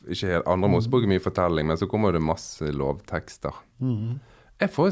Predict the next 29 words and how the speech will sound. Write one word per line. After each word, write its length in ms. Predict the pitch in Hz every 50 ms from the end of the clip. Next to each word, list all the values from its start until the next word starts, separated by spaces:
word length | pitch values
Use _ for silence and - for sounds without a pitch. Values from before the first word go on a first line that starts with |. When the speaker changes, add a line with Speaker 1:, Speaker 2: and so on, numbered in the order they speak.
| 190 185
Speaker 1:
sånn 60 | 139
følelsen 420 | - - 131 135 147 147 - 131 113
av 80 | 104
at 120 | 101 101 -
dette 400 | 117 117 - - - 131 117 76
er 220 | 104 110 101 90
noen 300 | 85 80 82 85 85 82
folk 300 | - - 107 95 82 - -
som 220 | - - 67 69
prøver 580 | 69 - - - 92 85 87 92 95 95 80 -
å 80 | 69 76
leite 560 | 78 76 71 76 80 87 - - _ - 113 -
etter 380 | - - - _ _ 69 67 67
noe 280 | 69 71 80 85 90 90
som 200 | - - 82 76 -
er 200 | 78 80 69 - _ -
fornuftig. 600 | - - - 82 85 85 - - - _ - - - - _
Noe 220 | 85 87 92 98 98
som, 320 | 98 95 82 78 76 90 - _
hvordan 260 | - 92 92 92 90 -
kan 140 | - 76
vi, 220 | 73 73 69 65 - - _ - - _ - - - - - - - -
hvordan 200 | - 101 98 95
kan 120 | - 87 78
vi 80 | 73
bygge 360 | 73 71 78 85 82 82 98 85
en 120 | 78 80
lov 260 | 82 85 80 73 - -
som 340 | - 76 73 71 69 71